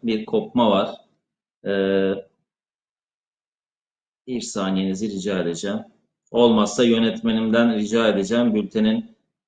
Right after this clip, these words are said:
ekrana yansıtılması konusunda yardımcı olursa. Evet. En iyisi öyle yapalım. Ee, çünkü şu an, e,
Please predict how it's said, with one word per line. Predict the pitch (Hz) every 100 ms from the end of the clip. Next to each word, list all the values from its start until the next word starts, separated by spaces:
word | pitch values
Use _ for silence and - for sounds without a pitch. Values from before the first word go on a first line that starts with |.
| _
ekrana | 101 101 - 107 113 110 -
yansıtılması | 107 104 101 113 104 104 104 110
konusunda | 104 98 - 101 113
yardımcı | 107 101 101 98 107
olursa. | 98 104 _ 107 - _ _ _ _ _ _ _ _ _ -
Evet. | 110 95 101 - - _ _ _ _ -
En | 127
iyisi | 107 123
öyle | 117 110
yapalım. | 101 101 101 107 110 - -
Ee, | 101 98
çünkü | 113 107 110
şu | 123 110
an, | 117 - - _ _ _
e, | -